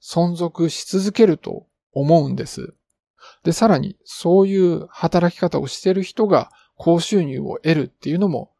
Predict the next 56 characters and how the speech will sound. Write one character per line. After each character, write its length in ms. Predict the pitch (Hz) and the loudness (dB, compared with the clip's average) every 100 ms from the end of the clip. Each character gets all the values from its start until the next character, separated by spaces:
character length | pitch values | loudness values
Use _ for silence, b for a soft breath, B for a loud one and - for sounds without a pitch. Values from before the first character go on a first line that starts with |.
| _ _ _ | _ _ _
変 160 | - 143 | 0 4
わ 80 | 151 | 4
ら 120 | 156 | 2
な 160 | 160 156 | 0 -4
い 60 | |
ん 80 | 131 | -6
だ 140 | 117 | -10
と 260 | - 135 135 _ _ - | -12 -16 -16 _ _ -6
思 320 | 143 143 131 | -2 0 -2
う 40 | |
ん 40 | 131 | -6
で 120 | 127 | -12
す。 240 | - 131 - _ _ _ _ _ _ _ _ _ b b b _ - | -12 -16 -18 _ _ _ _ _ _ _ _ _ b b b _ -2
な 200 | 170 180 | 2 2
の 160 | 147 | 0
で、 260 | 98 76 - _ | -4 -6 -10 _
子 160 | - 160 | -4 2
供 280 | 196 208 208 | 4 4 2
を 40 | |
育 360 | - 165 170 196 | 0 0 0 0
て 160 | 233 | 2
な 160 | 208 214 | 2 2
が 120 | 196 | 2
ら 200 | 185 202 | 2 2
男 300 | 156 165 180 | 0 0 -2
女 120 | 151 | -4
の 160 | 151 - | -8 -10
賃 260 | - - 170 | -10 -4 -4
金 220 | 165 180 | -4 -6
格 260 | 165 190 - | -4 -6 -4
差 140 | 165 | 0
が 240 | 170 196 - _ _ _ _ _ _ _ _ - | 4 4 2 _ _ _ _ _ _ _ _ -6
解 260 | - 160 | 2 2
消 220 | 156 170 | 4 0
す 180 | 160 - | 0 4
る、 260 | 170 156 - | 6 4 0
ま 120 | - | -6
あ、 20 | 139 | -6
そ 240 | - 165 | 0 2
う 60 | 208 | 4
い 60 | |
う 40 | 196 | 4
状 200 | 196 208 | 2 2
態 180 | 208 | 2
に 80 | 202 | 2
持 140 | 170 165 | 0 -4
っ 60 | |
て 180 | - 180 | -2 0
い 60 | 180 | 2
く 140 | 208 | 2
っ 40 | |
て 220 | - - 170 | 0 0 0
い 80 | |
う 40 | 185 | 4
の 120 | 233 | 4
は 220 | 160 - | 2 0